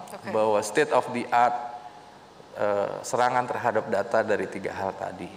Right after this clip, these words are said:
Speaker 2: Dan gimana supaya kita sebagai diri sendiri juga nggak gampang kemudian nge-share informasi pribadi.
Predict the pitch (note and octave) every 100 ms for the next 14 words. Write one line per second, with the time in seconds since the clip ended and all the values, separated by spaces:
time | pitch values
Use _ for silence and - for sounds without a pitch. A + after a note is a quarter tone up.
0 | - - - - G2 G2 G2+ A#2+ D3 C#3+
1 | - G#2+ B2+ C3+ G#2 - D3 E3 E3 A2
2 | G#2+ G#2+ G#2 G2+ G2+ G#2 G2 B2+ E3 G#2+
3 | G#2+ D#3+ C#3 - - F#2 G#2 - E3+ D3+
4 | A#2 G2+ A#2+ D#3 A2 - B2+ G#2+ A2+ G#2+
5 | G2 F#2+ - G#2 G2 G2 G#2 A#2+ C3